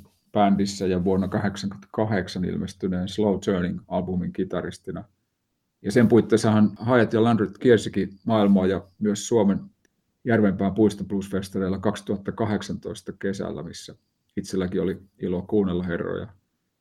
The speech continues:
Aika jännä juttu, että nimenomaan tuohon kiertueeseen liittyen Landreth on kertonut haastattelussa joutuneensa opiskelemaan uudelleen monet biisit ja erityisesti, erityisesti myös niin sanottu kitaran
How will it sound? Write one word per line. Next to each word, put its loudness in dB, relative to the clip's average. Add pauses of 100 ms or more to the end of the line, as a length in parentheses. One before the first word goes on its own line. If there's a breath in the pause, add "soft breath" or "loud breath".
(340)
Aika 8
jännä 10
juttu, 6
että 4 (120)
nimenomaan 6
tuohon 6
kiertueeseen 2
liittyen 2
Landreth -2 (600)
on 0
kertonut 2
haastattelussa -2
joutuneensa 2
opiskelemaan 2
uudelleen 0
monet -2
biisit -2
ja -4 (640)
erityisesti, 4 (840)
erityisesti 6
myös 2
niin 0
sanottu -2
kitaran 4